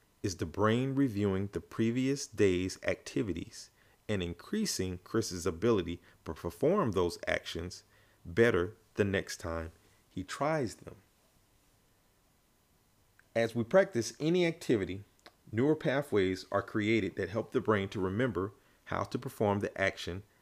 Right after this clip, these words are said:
at a later date. Each time we perform a particular task, those pathways become a stronger series of networks that can help us get the job done. This apparently happens even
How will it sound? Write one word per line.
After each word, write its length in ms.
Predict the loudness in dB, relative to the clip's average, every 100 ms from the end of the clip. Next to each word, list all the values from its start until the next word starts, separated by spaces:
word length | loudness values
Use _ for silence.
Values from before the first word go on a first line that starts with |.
| _ -2
at 120 | 2
a 60 | 4
later 320 | 4 2 0
date. 460 | 2 2 2 -2 -16 _ _ _ _ _ _ _ _ _ _ _ 0
Each 300 | 0 0 0
time 240 | 2 4
we 80 | 2
perform 480 | -2 -2 2 4 2
a 40 |
particular 460 | -2 -2 0 2 2
task, 520 | 4 2 2 -6 -18 _ _ _ -2
those 160 | -2 -2
pathways 580 | 4 4 4 2 0 -2
become 380 | -8 -6 -6
a 60 | -6
stronger 600 | -12 -6 -2 0 0 -4
series 460 | -6 -4 -4 -4 -4
of 80 |
networks 640 | -4 -4 -2 -4 -4 -10 -20 _ _ _
that 160 | -8 -6
can 80 | -4
help 260 | -2 -2
us 100 | -4
get 240 | -4 -8 -8
the 60 |
job 440 | -4 -2 -2 -6 -4
done. 300 | -2 -2 -8 _ _ _ _ _ _ _ _ -2
This 160 | -2 -2
apparently 520 | -4 -2 -2 0 -2
happens 640 | 0 -2 -2 -6 -6 -14 _ -8
even 500 | -2 -2 0 -4 -6